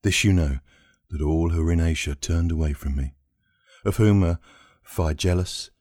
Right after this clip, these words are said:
and Hermogenes. May the Lord grant mercy to the house of Onesiphorus, for he refreshed me and was not ashamed of my chain.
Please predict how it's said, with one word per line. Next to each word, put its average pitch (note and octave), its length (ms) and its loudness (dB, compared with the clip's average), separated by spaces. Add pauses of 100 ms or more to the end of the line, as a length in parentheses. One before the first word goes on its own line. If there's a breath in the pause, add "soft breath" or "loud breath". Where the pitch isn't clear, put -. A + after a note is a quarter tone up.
(360)
and F#2 140 -4
Hermogenes. D#2+ 880 -2 (540)
May D#2 160 -2
the D2+ 120 -2
Lord D#2 540 -4
grant C2+ 560 -8
mercy F2 680 2
to - 120 -8
the D#2+ 140 -6
house C#2 540 -6 (480 loud breath)
of F2 120 -4
Onesiphorus, G2 920 0 (340 loud breath)
for A#2+ 160 2
he C#3+ 260 0
refreshed C#3 640 -2
me C#2+ 240 -2 (600)
and F#2 160 0
was F#2+ 160 -2
not F#2 240 2
ashamed D2 500 -2
of D2 120 -6
my C#2 160 -2
chain. C2+ 500 -6